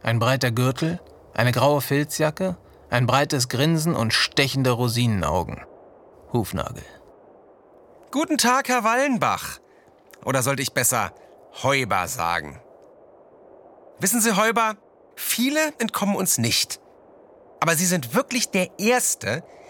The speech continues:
Speaker 2: der dämlich genug ist, freiwillig zurückzukommen. Ich nehme mal an, dass Ihnen Ihre Flucht dann doch irgendwie leid getan hat, weil Sie gemerkt haben, dass ich doch ein ganz passabler Typ bin.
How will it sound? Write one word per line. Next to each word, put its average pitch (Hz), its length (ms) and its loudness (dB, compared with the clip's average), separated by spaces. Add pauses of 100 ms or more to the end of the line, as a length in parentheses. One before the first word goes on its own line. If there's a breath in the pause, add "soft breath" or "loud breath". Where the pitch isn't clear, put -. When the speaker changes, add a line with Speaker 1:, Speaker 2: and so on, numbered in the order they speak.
(140)
Speaker 2:
der 131 120 2
dämlich 247 720 0
genug 180 320 0
ist, 127 240 -4 (340 loud breath)
freiwillig 175 960 0
zurückzukommen. 131 760 -2 (1000 loud breath)
Ich - 180 -2
nehme 170 220 2
mal 131 140 2
an, 151 340 0 (300 loud breath)
dass 127 200 -2
Ihnen 160 180 0
Ihre 139 220 0
Flucht - 420 -2
dann 143 120 0
doch 151 200 -2
irgendwie 156 400 -2
leid 123 420 2
getan 127 400 -2
hat, 117 160 -4 (240 loud breath)
weil 143 100 2
Sie 131 100 -2
gemerkt 139 480 0
haben, 135 240 0 (160 loud breath)
dass 127 160 -2
ich - 120 -2
doch 165 160 -2
ein 131 220 -2
ganz - 320 -2
passabler 156 760 0
Typ 196 240 -4
bin. 156 160 -2